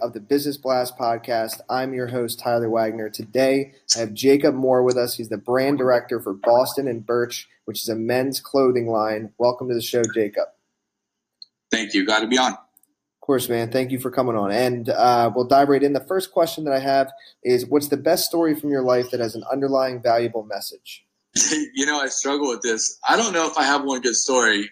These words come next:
Speaker 2: Um, I like to think of my life as a story and it's adventure. Um, you know, so the, the best message that I, that I get from that is fake it till you make it. You know, find the things that you wanna do, find the things that you're passionate about, and go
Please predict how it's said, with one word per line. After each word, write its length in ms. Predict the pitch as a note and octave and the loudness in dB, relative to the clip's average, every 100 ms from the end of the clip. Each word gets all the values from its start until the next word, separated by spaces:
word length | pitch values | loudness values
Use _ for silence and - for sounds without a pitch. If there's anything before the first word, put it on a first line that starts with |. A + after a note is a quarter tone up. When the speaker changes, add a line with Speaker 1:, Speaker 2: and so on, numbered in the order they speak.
| - | -6
Speaker 2:
Um, 480 | A#2+ A#2+ A2 G#2 G#2+ - - A#2+ | -4 -2 -4 -8 -16 -16 -8 -4
I 60 | |
like 160 | B2+ C#3+ | 0 0
to 60 | C#3 | -2
think 200 | C#3 C3 | -4 -4
of 80 | A#2+ | -2
my 120 | A2+ | 0
life 260 | A2 A#2 - | 2 0 -4
as 60 | |
a 80 | G#2 | -4
story 420 | G2 A#2+ A#2 G#2+ | -2 0 0 0
and 100 | G#2+ | -2
it's 280 | G2+ G2+ - - | -4 -4 -6 -4
adventure. 680 | G2 G2 A#2 A#2+ - G2+ G2+ - _ _ _ - | -8 -2 -2 2 0 0 -4 -8 _ _ _ -2
Um, 560 | G#2 G2+ G2 G2 F#2 - _ _ _ - - - | 2 2 2 0 -6 -14 _ _ _ -14 -14 -8
you 100 | - | -2
know, 40 | |
so 220 | G#2+ C#3+ B2+ | 0 0 0
the, 220 | A#2+ B2 | -2 -4
the 140 | A2+ | -2
best 340 | G#2 B2 B2+ B2 | 0 0 0 -2
message 380 | A#2+ - G#2+ | -2 -2 -2
that 120 | A2+ A2+ | -2 2
I, 200 | A2 G#2 | 2 0
that 80 | G#2+ | -4
I 100 | G#2 | -4
get 200 | G#2 A#2+ | -2 -4
from 100 | A2+ | -4
that 140 | A2 G#2 | -2 0
is 160 | G2 | 0
fake 180 | G#2+ A2 | -2 -4
it 80 | G#2+ | -4
till 100 | A2 | -4
you 80 | G2+ | -4
make 220 | G2 G2+ | -8 -4
it. 120 | G2+ F#2 _ _ _ _ _ | -4 -4 _ _ _ _ _
You 140 | G2+ | -2
know, 280 | G2 G2 G2+ - B2+ | 0 0 -2 -4 0
find 240 | A#2+ B2+ | 2 2
the 60 | C3 | 0
things 260 | C3+ A2+ | 0 0
that 120 | A2+ | 0
you 80 | B2 | 0
wanna 200 | A#2 A2 | 0 0
do, 260 | G#2+ A2 G#2 | 0 0 -2
find 260 | A2+ A2 | 0 0
the 80 | A2 | 0
things 240 | A#2 G#2+ - | -2 -2 -2
that 100 | G#2+ | -4
you're 100 | G2+ | -2
passionate 400 | G#2 G2+ G#2 F#2+ | 0 0 -2 -2
about, 280 | G2+ G2+ - | 0 0 -2
and 80 | |
go 140 | - | -6